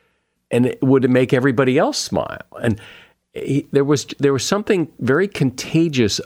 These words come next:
about that joyful moment, simple though it may be, and this is just a little baby.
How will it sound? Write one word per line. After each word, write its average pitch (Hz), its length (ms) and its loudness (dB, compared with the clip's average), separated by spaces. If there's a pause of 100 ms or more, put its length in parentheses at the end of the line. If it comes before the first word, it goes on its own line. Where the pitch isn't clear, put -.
about 101 360 0
that 92 220 0
joyful 107 560 2
moment, 104 500 0 (440)
simple 160 640 0 (120)
though 104 320 2
it 110 220 0
may 98 200 2
be, 113 480 0
and 110 220 2
this 160 180 -2
is 131 100 -2
just - 220 -2
a 110 80 2
little 110 240 0
baby. 95 680 -4